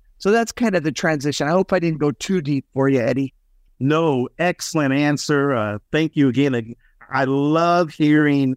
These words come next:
Speaker 2: like you said, not just the, the, the what behind your answer, but the why. So thank you again for just sharing those passionate whys. And I know you kind of alluded to this already a little bit there, Jake, but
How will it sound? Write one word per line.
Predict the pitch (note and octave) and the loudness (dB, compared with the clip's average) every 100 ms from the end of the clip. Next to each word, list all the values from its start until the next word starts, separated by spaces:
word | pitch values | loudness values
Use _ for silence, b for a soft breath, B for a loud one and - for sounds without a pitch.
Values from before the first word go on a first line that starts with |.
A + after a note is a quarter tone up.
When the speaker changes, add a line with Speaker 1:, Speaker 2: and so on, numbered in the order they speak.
| _ B2+ | _ -4
Speaker 2:
like | B2+ - | -4 0
you | C#3 | -4
said, | - D3+ C3 A2+ | 0 0 0 0
not | A#2+ D3+ F3 - | 0 0 -2 -8
just | A2+ A2 C#3+ E3 - - | -10 -2 0 0 -4 -4
the, | A2+ A2+ - - | -4 -4 -8 -6
the, | A#2+ A2 G#2 G2+ G2 | -2 0 0 -4 -4
the | A#2+ | -4
what | G#2+ A2+ C#3 D#3+ - | -2 0 0 0 -2
behind | B2 A2+ A#2 A#2 | -2 0 0 0
your | A2 A2+ | 0 0
answer, | A2+ A2+ - G2+ | 0 -2 -4 -2
but | B2 - | -2 -2
the | A2 | -2
why. | G#2+ G#2+ G2 - - | 0 0 0 -4 -16
So | - A#2+ G#2 F#2+ | -6 -2 -2 -2
thank | D3 D3 | -2 0
you | D3 B2 | 0 2
again | A#2+ A#2+ | 2 -2
for | A2 G#2+ | -2 -4
just | A#2+ G#2+ | -2 -2
sharing | - C3 B2 A#2 | -2 0 2 0
those | G#2 G#2 - | -2 -4 -4
passionate | B2 A2+ A2 A#2 G2 | 0 0 -2 -8 -8
whys. | G#2 G#2+ F2+ D#2+ - - _ b | -2 0 0 -6 -14 -20 _ b
And | D#3+ | -2
I | D3+ | 0
know | G#3+ | 0
you | A3+ A#3 | 0 0
kind | G#3+ G3 | 0 -2
of | |
alluded | F3 F3+ G3 F3+ D3+ | -2 0 0 0 -4
to | - F3 | -6 -2
this | F3 E3+ | 0 0
already | D#3+ E3 D#3+ | 0 2 2
a | D3 | 0
little | D#3 D#3+ | 0 0
bit | D#3+ | -2
there, | D#3 D#3 | 0 -2
Jake, | C3 D3+ D3+ | 0 -2 -4
but | - | -6